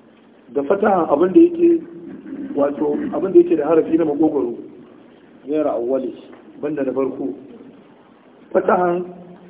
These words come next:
Speaker 1: abin da yake da harafin makogwaro amma ba farkon shi ba. Yana da harafin makogwaro a tsakiya wajen ainul fi'il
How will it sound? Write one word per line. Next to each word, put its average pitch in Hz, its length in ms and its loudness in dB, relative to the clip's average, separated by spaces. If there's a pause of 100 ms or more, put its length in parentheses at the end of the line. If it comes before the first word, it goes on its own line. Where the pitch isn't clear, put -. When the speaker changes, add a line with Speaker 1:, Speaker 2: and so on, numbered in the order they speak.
(220)
Speaker 1:
abin 170 220 -2
da 160 60 6
yake 165 220 6
da 143 80 2
harafin 160 380 2
makogwaro 151 540 2
amma 156 200 0
ba 135 160 0
farkon 147 300 2
shi 135 80 -8
ba. 110 160 -8 (960)
Yana 165 220 2
da 143 120 0
harafin 160 300 4
makogwaro 160 580 4
a 147 80 4
tsakiya 180 420 4
wajen 170 280 0
ainul 175 340 0
fi'il 190 240 -2